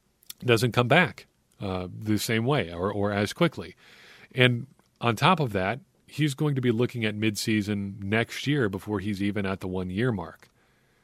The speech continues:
So even if he's back for the start of training camp next year, he may not be a hundred percent for training camp, and he may not be a hundred percent for the early portion of the season. On top of that, you have to ask, do the Packers want Tonyan back?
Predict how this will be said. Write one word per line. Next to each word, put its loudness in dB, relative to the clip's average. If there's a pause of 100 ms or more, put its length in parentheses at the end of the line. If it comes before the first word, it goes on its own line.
(240)
So 4
even 2
if 0
he's -4
back 0
for 2
the 0
start 0
of -10
training 2
camp -4
next -10
year, -4
he -4
may -2
not -2
be -2
a -2
hundred -8
percent -4
for -14
training -10
camp, -14
and -12
he -8
may -4
not -4
be -6
a -6
hundred -8
percent -8
for -12
the -4
early -2
portion -6
of -8
the -10
season. -2 (1500)
On 2
top 4
of 2
that, 6
you 0
have 0
to -2
ask, -2
do 0
the 2
Packers 0
want 2
Tonyan -4
back? -14